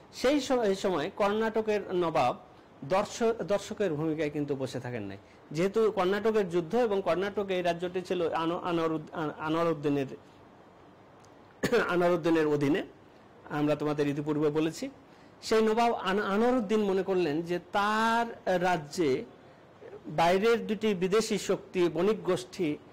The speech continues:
তার অনুমতি না নিয়ে যুদ্ধে জড়ি-, জড়িয়ে পড়ছে, এইটা তার জন্য অব-, অব-, উম, অপমানস্বরূপ বা তার জন্য, তার কাছে এটা নবাব হিসেবে তার কাছে এটা ভালো, উম, অসম্মানের মনে হলো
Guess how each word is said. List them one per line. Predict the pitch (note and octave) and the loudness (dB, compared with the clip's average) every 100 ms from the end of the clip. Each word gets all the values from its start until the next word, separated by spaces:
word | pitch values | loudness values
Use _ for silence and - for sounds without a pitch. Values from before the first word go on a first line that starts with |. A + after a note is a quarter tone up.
| - - - | -20 -20 -6
তার | F3+ G3 G#3 | 0 2 2
অনুমতি | F3+ G3 A3 A#3 A3 | 2 2 2 2 2
না | F#3+ F#3+ A3 | 2 2 2
নিয়ে | A#3 A#3 A3 | 2 4 2
যুদ্ধে | F3 F#3+ F#3 F3 | 0 -2 0 2
জড়ি-, | F#3 F3+ E3 | 2 2 0
জড়িয়ে | E3+ E3 D#3+ D#3+ | 2 2 0 0
পড়ছে, | D#3 - D#4 - - - - | -6 -6 -10 -10 -20 -20 -8
এইটা | - A3 A3+ G#3+ | 0 0 2 -2
তার | G3+ F3+ | 0 -2
জন্য | E3 F#3 F3+ | 0 0 2
অব-, | F3 E3 | 0 0
অব-, | E3+ D#3+ D#3+ E3 E3+ | 0 0 0 -2 0
উম, | D#3+ D3+ | 0 0
অপমানস্বরূপ | - D#3+ E3 D#3 D3 F3+ A3 | 0 0 0 -2 -2 -2 0
বা | F3 D#3 | 0 0
তার | E3 D3+ | 0 -2
জন্য, | E3 D#3 D3+ - | -2 -4 -4 -2
তার | F3 | -2
কাছে | D#3 D#3 D#3+ | -2 -4 -2
এটা | D3 D3+ D3 - - - | -2 -2 -2 -8 -18 -6
নবাব | D#3+ D#3+ E3+ | 0 2 2
হিসেবে | E3 E3+ D3+ D3+ | 0 -2 0 0
তার | D#3+ D3+ | 0 -2
কাছে | C#3+ D3+ | -4 -4
এটা | D3 C#3 | -2 -2
ভালো, | B2 D3 | 0 0
উম, | C#3+ C#3 C#3 C#3 - - | 0 0 -4 -6 -10 -6
অসম্মানের | C#3 - D#3+ G#3 F#3 E3 C#3 | -4 -4 -2 -2 0 0 2
মনে | C#3 B2 | 0 -2
হলো | B2 | -6